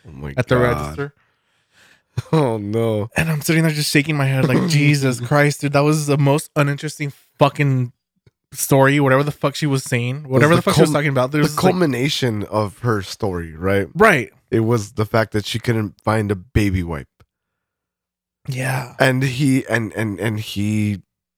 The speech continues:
Speaker 1: you know, replied in kind with astonishment.
Speaker 2: Because she's the most interesting person in the world right now.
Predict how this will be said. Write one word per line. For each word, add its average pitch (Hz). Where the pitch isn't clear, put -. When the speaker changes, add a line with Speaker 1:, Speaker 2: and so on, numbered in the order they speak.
Speaker 1:
you 117
know, 98
replied 104
in 117
kind 120
with 110
astonishment. 101
Speaker 2:
Because 135
she's 147
the 147
most 147
interesting 139
person 131
in 123
the 117
world 139
right 120
now. 104